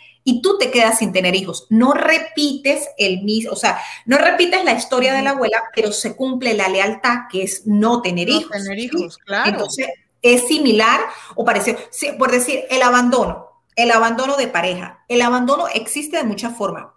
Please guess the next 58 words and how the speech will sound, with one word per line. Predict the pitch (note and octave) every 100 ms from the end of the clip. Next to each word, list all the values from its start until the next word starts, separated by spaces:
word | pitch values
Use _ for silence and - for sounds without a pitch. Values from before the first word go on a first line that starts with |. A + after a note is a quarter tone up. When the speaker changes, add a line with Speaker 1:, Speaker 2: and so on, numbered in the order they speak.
| - -
Speaker 1:
Hazte | A#3+ D4+
de | -
cuenta | A3+ A3+ C4
que |
el | G#3
abuelo | F#3 G3 A#3
abandonó | B3 G#3 F#3 F3
a | F#3+
la | A3
bisabuela. | G#3+ G#3 F3 E3+ -
Se | -
fue | F3+ A#3
a |
trabajar | B3 C4 F#3+ A#3 D#4+ - - _
del | A3 A3+
campo, | A3 C#4+ D#4+ E4+
se | A3
fue | G3+ A#3
a |
la | C#4
ciudad | - G3 A#3
y |
la | B3+
dejó | G#3 F#3+
sola | F#3 C4+ C4+
y |
más | B3
nunca | B3 A#3 G#3+
volvió. | F3+ E3
La | E3
abuela | F3 G#3
no | A3
volvió | G#3+ G#3
a |
saber | G#3 G3
más | G3
de | F3 F3
él. | - - - - -
¿De | B3
qué | C4+ D4+
formas | D#4 E4+ E4+ F4
entonces | C4 A#3 B3 - D#4 -
la, | A#3 A3+ G#3+ G#3
las | A3 A3 A3
descendientes | A3 A3 G#3 A#3+ C4
de | C#4
esa | A#3+ A#3
abuela | B3 B3
van | B3
a | B3+
sufrir | A#3 - G#3
el | G#3+
abandono? | F#3 F3 F3 E3+ - - - _ - -
Eh, | B3
la | A#3+
mujer | A3+ A#3+ D4+
que | D#4
enviuda | A3 F#3 C#4+ D4+ - -